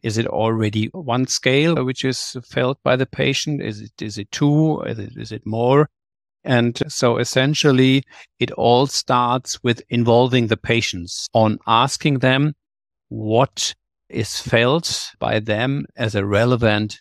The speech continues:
difference. And this is a starting point in establishing these so-called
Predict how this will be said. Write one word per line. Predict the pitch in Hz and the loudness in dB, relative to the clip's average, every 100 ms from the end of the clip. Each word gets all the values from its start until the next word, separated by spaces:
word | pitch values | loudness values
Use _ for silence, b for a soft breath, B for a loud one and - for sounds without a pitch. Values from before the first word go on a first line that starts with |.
| - | -2
difference. | 123 - 104 98 120 151 - _ _ _ _ - | -2 0 -2 -2 -2 -4 -8 _ _ _ _ -2
And | 117 110 110 - - | 2 2 0 -2 -6
this | 123 120 147 | -2 0 0
is | 123 | 0
a | 123 | -2
starting | - 110 110 139 127 | -2 -2 0 -2 -4
point | - 127 123 123 123 - | 0 2 4 4 0 -4
in | 110 110 | -6 -4
establishing | 104 - 123 120 123 - 127 120 120 117 _ _ _ _ _ - | -6 -2 0 2 0 2 2 4 2 0 _ _ _ _ _ -4
these | 117 110 - | 2 2 2
so-called | - - - 117 110 - 113 107 107 107 | -2 -4 0 2 0 0 0 2 -2 -6